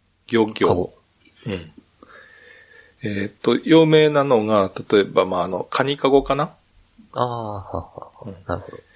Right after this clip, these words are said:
Speaker 1: カニを集めて、そのカゴの中に餌入れて、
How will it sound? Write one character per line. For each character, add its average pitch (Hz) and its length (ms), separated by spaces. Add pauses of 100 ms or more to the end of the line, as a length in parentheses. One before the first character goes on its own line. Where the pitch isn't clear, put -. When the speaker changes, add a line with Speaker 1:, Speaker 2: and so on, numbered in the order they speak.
(200)
Speaker 1:
カ 127 140
ニ 123 840 (340)
を 165 260 (160)
集 117 120
め 101 120
て、 98 220
そ 104 100
の 98 60
カ - 120
ゴ 139 60
の 135 60
中 127 180
に 101 100
餌 104 220
入 101 100
れ 87 140
て、 90 340